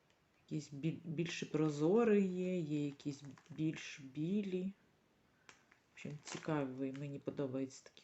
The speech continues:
колір. Можна навіть якусь прикрасу поєднати разом оцю, наприклад, білу і синю. Там, до речі, було ще декілька різних,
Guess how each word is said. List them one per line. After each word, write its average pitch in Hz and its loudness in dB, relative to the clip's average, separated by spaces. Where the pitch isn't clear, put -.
колір. 160 -2
Можна 156 0
навіть 151 0
якусь 151 2
прикрасу 160 2
поєднати 151 0
разом 143 -2
оцю, 143 -6
наприклад, 139 0
білу 156 0
і 143 -4
синю. 135 -6
Там, 214 4
до 196 6
речі, 185 4
було 165 0
ще - 6
декілька 147 2
різних, 147 -2